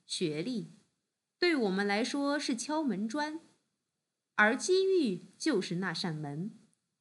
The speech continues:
只有抓住机遇，你的实力才能发挥出来。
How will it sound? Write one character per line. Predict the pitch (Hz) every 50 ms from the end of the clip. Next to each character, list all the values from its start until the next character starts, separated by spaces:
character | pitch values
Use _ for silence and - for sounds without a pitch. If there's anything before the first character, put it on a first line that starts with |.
| _ _ -
只 | - 381 392
有 | 392 370 254 190
抓 | - - 330 339 349 359
住 | 349 320 269 214
机 | - - - 339 349 359 359 349 339
遇， | 302 240 190 160 160 - - _ _ -
你 | - 202 175
的 | 151 151
实 | 160 - - - 165 165 180
力 | 254 311 294 233 180 165 170 - - _ _
才 | - 165 170
能 | 175 160 170
发 | 190 - - 202 196 208
挥 | 220 - 359 370 392 403
出 | 403 - - 160
来。 | 147 139 - - -